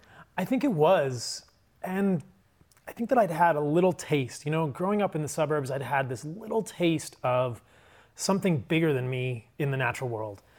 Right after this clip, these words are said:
And I think that humans find some clarity in our meaning and our place in the universe when we stand in front of things that are bigger than us.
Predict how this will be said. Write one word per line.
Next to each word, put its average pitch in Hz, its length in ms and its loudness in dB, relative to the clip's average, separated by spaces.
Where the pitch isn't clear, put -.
And 131 100 -6
I 135 40 -4
think 180 160 -10
that 262 80 -8
humans 151 760 -4
find 139 440 0
some 160 300 -2
clarity 143 800 -2
in 147 140 -6
our 120 120 -4
meaning 156 360 0
and 135 60 -4
our 120 80 -4
place 147 280 -6
in 139 40 -4
the 127 60 -4
universe 135 380 -2
when 165 260 -2
we 185 160 -2
stand 151 380 -4
in 123 80 -6
front 143 180 -6
of 139 60 -8
things 143 200 -6
that 127 100 -4
are 117 60 -2
bigger 117 360 -2
than 107 100 -10
us. 98 260 -16